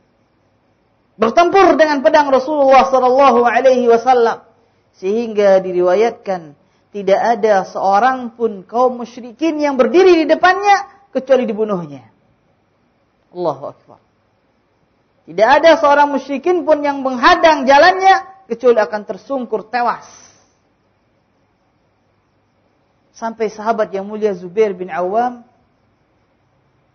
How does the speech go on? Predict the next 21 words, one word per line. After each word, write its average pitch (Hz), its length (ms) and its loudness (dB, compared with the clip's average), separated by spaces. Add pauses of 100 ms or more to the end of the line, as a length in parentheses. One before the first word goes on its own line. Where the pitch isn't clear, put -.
(1000)
berkata 254 480 -4
dalam 208 240 -4
dirinya. 175 560 -12 (800)
Kata 208 240 -12
Zubair 202 320 0
bin 185 160 -12
Awam, 208 560 -6 (800)
"Saya 269 640 2 (320)
bertanya 277 480 -2
dalam 226 320 0
diri 208 240 -10
saya, 196 640 -2 (1120)
tatkala 254 480 0
saya 247 240 0
meminta 240 640 -2
pedang 226 320 -4
Rasulullah 233 720 -2
sallallahu 220 560 -4
alaihi 220 320 -2
wasallam 233 560 -4
untuk 220 160 -16